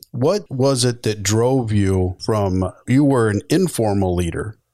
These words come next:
a lead-, a leader without rank. What was it that, that drove you to say, "You know what, I, I want to put something behind this. I want to have some rank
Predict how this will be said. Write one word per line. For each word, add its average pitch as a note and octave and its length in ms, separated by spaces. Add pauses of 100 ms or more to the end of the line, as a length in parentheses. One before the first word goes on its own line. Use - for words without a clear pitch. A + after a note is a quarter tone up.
a B2+ 80
lead-, C3+ 260
a A2+ 120
leader C3+ 260
without G#2+ 340
rank. F#2+ 420 (480)
What C#3 260
was E3+ 260
it A#2 260
that, G#2 260
that G#2 200
drove A2+ 380
you A2 120
to G2+ 100
say, G#2 200
"You G#2+ 160
know B2 120
what, B2 220 (420)
I, A2+ 160
I B2 120
want C3 360
to G#2+ 100
put - 420
something A2 440
behind F#2+ 460
this. F#2 160
I G#2 60
want A#2+ 220
to A2 80
have A2 260
some G2 280
rank G#2 400